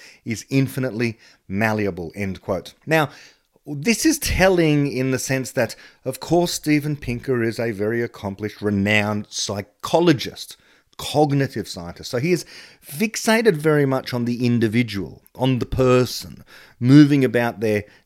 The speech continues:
day-to-day life. Now, the rules do not change so far as I am concerned, of course. It's just that a person's individual reasoning in their individual day-to-day life is sometimes not something that is easily accessible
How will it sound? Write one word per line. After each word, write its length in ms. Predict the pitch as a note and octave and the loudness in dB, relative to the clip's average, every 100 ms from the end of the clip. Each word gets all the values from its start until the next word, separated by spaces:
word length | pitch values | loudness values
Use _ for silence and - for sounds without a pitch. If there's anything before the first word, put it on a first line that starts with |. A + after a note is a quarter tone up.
| - | -6
day-to-day 560 | A2 C3 C3+ B2 G#2+ | -2 -2 -2 -2 0
life. 360 | G#2 A2+ D#2+ - | 0 -2 -4 -2
Now, 140 | C#3+ - - - | -2 -2 -14 2
the 100 | D#3 | 2
rules 420 | D#3 A#3+ B3+ F3 | 4 2 2 0
do 180 | C3 D#3+ | 4 4
not 200 | D3+ - | 4 0
change 400 | - A#2 G2+ F2+ | -4 -4 -4 -6
so 120 | A2 | -10
far 240 | F#2+ E2+ E2 | -10 -10 -10
as 100 | F2+ | -12
I 120 | D#2+ | -14
am 80 | D2+ | -16
concerned, 360 | - F#2+ D2+ | -12 -12 -12
of 100 | - | -14
course. 360 | - G#2+ - - - - - | -8 -8 -8 -20 -20 -20 -6
It's 180 | E3 D#3+ | -4 -4
just 360 | - B3 A#3+ - | -2 0 0 0
that 340 | F#3+ E3+ - - - - _ - | 0 0 -2 -14 -20 -20 _ -8
a 120 | G3+ | -6
person's 500 | - B3 C4+ B3+ F#3 | 0 2 2 0 0
individual 580 | G3 F#3 E3 D3+ D3 B2+ | 2 4 4 2 2 2
reasoning 540 | B2 C3+ C3 C3+ C3 | 4 4 4 0 -2
in 100 | A#2+ | 0
their 160 | A#2 A#2 | -2 -2
individual 520 | B2+ A#2+ A#2 G#2+ G#2+ | 0 0 -2 -4 -4
day-to-day 480 | G#2+ G2+ - G2+ F#2+ | 0 -2 -2 -6 -4
life 340 | A2 G2+ - | -2 -4 -6
is 120 | C#3+ | -8
sometimes 840 | - A#3 A#3+ A#3 D#3 E3+ D#3 C#3+ C#3+ | -4 -2 -2 -4 -6 -2 -2 -2 -2
not 380 | C#3 D3+ - | 0 0 -2
something 560 | - - G#2 F#2+ G2+ A2 | -8 -4 -4 -4 -8 -4
that 140 | A2+ | 0
is 200 | A#2+ A#2 - - - _ - | 0 -2 -8 -20 -20 _ -4
easily 580 | F#3 A3 G#3 G#3+ G3+ F3 | 0 0 2 0 2 0
accessible 840 | - - - F#3 - C#3 G2+ D2+ | 0 -4 0 0 0 -2 -4 -12